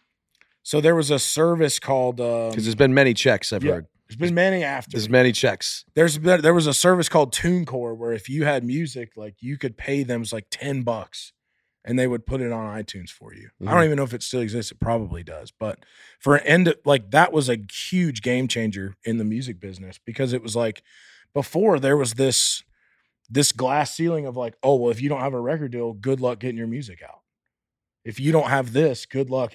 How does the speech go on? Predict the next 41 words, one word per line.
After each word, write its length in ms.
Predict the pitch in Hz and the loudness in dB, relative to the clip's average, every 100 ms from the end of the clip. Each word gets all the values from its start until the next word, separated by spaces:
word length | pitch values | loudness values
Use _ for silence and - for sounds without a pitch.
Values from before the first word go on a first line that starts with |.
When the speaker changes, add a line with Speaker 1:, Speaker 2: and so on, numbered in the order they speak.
| _ | _
Speaker 1:
anybody 500 | 127 139 127 123 117 | -4 -4 -4 -4 -4
ever 220 | 120 120 | -4 -6
hearing 300 | 110 123 101 82 | -10 -10 -12 -16
you." 120 | 82 _ _ _ _ _ _ _ _ - | -20 _ _ _ _ _ _ _ _ -8
And 180 | 131 127 | -4 0
now 300 | 131 170 127 | 2 4 2
with 160 | 120 | -2
the 80 | 117 | -4
power 300 | 113 135 131 | -2 0 0
of 80 | 123 | -2
the 120 | 120 | -4
internet, 440 | 120 160 117 107 117 | -6 -6 -6 -10 -10
you 160 | 113 127 | -10 -6
can 160 | 127 | -6
do 300 | 117 120 110 80 | -4 -4 -6 -6
whatever 440 | 117 131 131 127 | -4 -2 -2 -6
you 160 | 117 113 | -10 -8
want 240 | 120 - | -8 -8
to. 120 | - - | -16 -18
So 160 | - 139 | -6 -4
I 80 | |
take 280 | 120 143 156 | -2 -4 -4
these 200 | 160 165 | -2 -2
songs, 520 | - 123 113 117 139 - _ _ _ _ | -2 -6 -6 -8 -12 -18 _ _ _ _
put 140 | 160 | -2
'em 120 | 175 151 | 0 0
on 200 | 123 117 | -2 -4
there, 320 | 113 117 143 _ _ _ _ _ _ | -4 -6 -10 _ _ _ _ _ _
pay 140 | - 143 | -2 -2
ten 340 | - 160 175 | 0 2 4
dollars 460 | 170 151 135 113 107 | 4 4 2 -2 -8
to 100 | 127 | -8
get 140 | 123 | -6
'em 100 | 117 | -6
on 160 | 117 120 | -6 -10
there. 240 | 87 95 _ 127 | -14 -18 _ -8
Speaker 3:
Mm-hmm. 240 | 117 104 92 _ - | -6 -6 -12 _ -6
Speaker 1:
And 140 | 127 | 0
then 100 | 131 | 2
it's 140 | 120 135 | 2 0
like, 320 | 120 110 | 0 -2